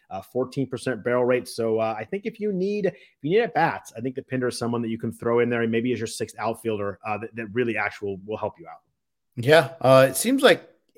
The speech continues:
Speaker 2: he's kind of like one of those guys, uh, the hitting equivalent of David Bush, where the leading indicators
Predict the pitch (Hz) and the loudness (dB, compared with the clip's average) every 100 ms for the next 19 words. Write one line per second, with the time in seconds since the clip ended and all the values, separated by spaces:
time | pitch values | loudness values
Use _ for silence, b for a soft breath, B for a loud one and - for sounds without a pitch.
0 | _ - 151 143 - 156 165 147 143 123 | _ -4 -2 -2 2 6 6 6 6 4
1 | - - - 143 143 135 131 113 123 123 | 2 -10 -4 0 2 2 0 4 6 8
2 | 127 113 117 107 101 107 90 156 135 120 | 6 4 2 2 0 -4 2 2 2 -2
3 | 123 127 127 110 85 110 117 101 - 107 | -2 -2 0 -2 -2 -2 -2 -2 -2 -2
4 | 92 - 104 104 120 127 107 113 107 120 | -2 -4 -10 -6 -4 -4 -4 -6 -6 -4
5 | 117 120 107 | -2 -2 -4